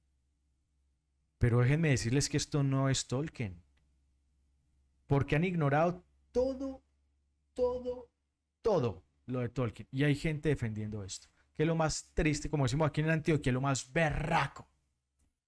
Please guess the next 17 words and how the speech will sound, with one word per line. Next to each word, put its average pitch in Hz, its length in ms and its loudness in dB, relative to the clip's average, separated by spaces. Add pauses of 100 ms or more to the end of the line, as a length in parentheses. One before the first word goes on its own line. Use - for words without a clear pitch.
(120)
del 123 200 0
asunto. 113 480 -6 (1160)
Eso, - 280 -6
eso, - 240 -8
eh. 151 120 -18 (1400)
Continuemos. 160 680 2
Aquí 160 280 2
intentan 214 540 2
un 170 120 4
resumen 180 440 2
de 165 80 6
lo 143 100 4
que 131 140 0
ya 127 160 4
hemos 156 260 2
hablado 127 300 4
anteriormente. 170 920 0